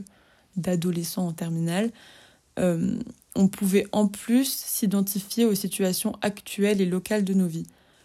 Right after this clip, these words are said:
On pouvait parler franglais, on pouvait parler de nos voyages, euh, on pouvait parler de nos quotidiens et de nos problèmes en sachant qu'aucun de nous n'allait être jugé ou méprisé par, euh,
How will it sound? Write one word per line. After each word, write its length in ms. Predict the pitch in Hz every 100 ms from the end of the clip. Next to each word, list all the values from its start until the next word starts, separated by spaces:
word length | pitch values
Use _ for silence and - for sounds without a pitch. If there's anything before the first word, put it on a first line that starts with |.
| _ -
On 80 | 196
pouvait 180 | 190
parler 300 | 190 190 180
franglais, 580 | 175 - 220 196 180 208
on 80 | 214
pouvait 200 | 190 170
parler 260 | 165 175 165
de 60 |
nos 100 | 165
voyages, 600 | 156 185 196 175 208 208 196 - - _ -
euh, 240 | 185 170
on 60 | 165
pouvait 180 | 160 175
parler 200 | 175 175
de 40 |
nos 60 | 170
quotidiens 640 | 165 196 - 175 180 196
et 80 | 202
de 60 | 170
nos 100 | 165
problèmes 380 | - 190 214
en 20 | 185
sachant 320 | 185 - 202
qu'aucun 640 | 190 170 - 208 202 202
de 60 | 196
nous 100 | 208
n'allait 300 | 190 175 170
être 120 | 156
jugé 360 | 185 165 190 214 - - _ -
ou 80 | 180
méprisé 480 | 185 190 - 180
par, 200 | 208 185 165
euh, 320 | 165 160